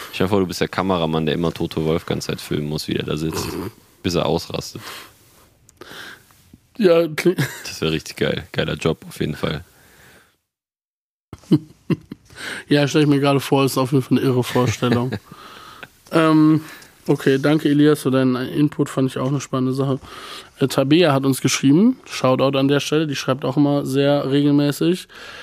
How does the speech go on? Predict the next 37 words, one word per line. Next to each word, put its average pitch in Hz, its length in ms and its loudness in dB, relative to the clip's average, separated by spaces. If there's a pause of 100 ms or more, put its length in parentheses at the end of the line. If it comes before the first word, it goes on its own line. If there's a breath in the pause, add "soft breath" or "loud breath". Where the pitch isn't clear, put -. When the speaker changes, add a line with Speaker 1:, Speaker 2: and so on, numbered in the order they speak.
(140)
Speaker 2:
„Hey, 143 220 2
ich - 240 -4
freue 165 260 2
mich, 180 220 2
dass 151 180 2
es - 80 -6
endlich 151 380 0
weitergeht 151 520 2
bei 139 140 0
euch 151 300 2
und 143 140 4
der 135 100 2
Formel 131 320 2
eins. 131 420 -6 (500 loud breath)
Mein 160 480 4 (200)
Hot - 460 -2
Take 143 360 2
für 139 160 -2
dieses 139 300 0
Rennen 135 300 -2
ist, - 420 -8 (140)
King 180 360 4 (160)
Go 151 220 4
Tifi 170 540 0
gibt 156 380 0
und 147 180 2
nimmt. 131 440 2
Sein 139 300 2
neues 156 320 4
Opfer 151 300 -2
für - 160 -2
die 131 120 2
zweite 147 400 0
Saisonhälfte 139 840 2
war 131 160 4
jetzt 135 240 0
Bottas. 131 460 -2